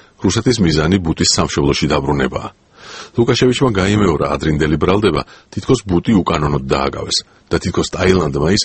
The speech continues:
უკანონოდ გადასცა შეერთებულ შტატებს, სადაც ბუტი თითქოს და მძიმე პირობებში იმყოფება, ხოლო გამოძიება საერთაშორისო სამართლის დარღვევით ჩატარდა. მიმომხილველები სვამენ კითხვას, რატომ არის მოსკოვი ასე დაინტერესებული ბუტის შინ დაბრუნებით.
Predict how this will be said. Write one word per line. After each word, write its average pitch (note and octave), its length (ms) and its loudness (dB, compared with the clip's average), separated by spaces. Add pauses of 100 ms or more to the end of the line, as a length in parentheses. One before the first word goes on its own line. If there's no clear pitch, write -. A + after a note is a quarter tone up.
(160)
უკანონოდ E2+ 520 0
გადასცა C2+ 460 0 (140)
შეერთებულ D2+ 560 0
შტატებს, - 400 -4 (480)
სადაც F2+ 320 0
ბუტი F2 240 2
თითქოს D2 320 -2
და F#2+ 160 4
მძიმე E2+ 440 0
პირობებში C#2+ 520 -2
იმყოფება, - 420 -10 (300)
ხოლო D2+ 240 0
გამოძიება F2 560 2
საერთაშორისო D#2 640 -2
სამართლის D2+ 560 -2
დარღვევით C#2+ 440 0
ჩატარდა. - 420 -8 (720)
მიმომხილველები D3+ 600 4
სვამენ C3+ 360 2
კითხვას, B2+ 420 0
რატომ G2+ 420 0
არის C2 240 -2
მოსკოვი E2 320 2
ასე E2 220 0
დაინტერესებული D2+ 840 0
ბუტის F2 400 -2
შინ D#2+ 160 2
დაბრუნებით. C#2+ 540 -2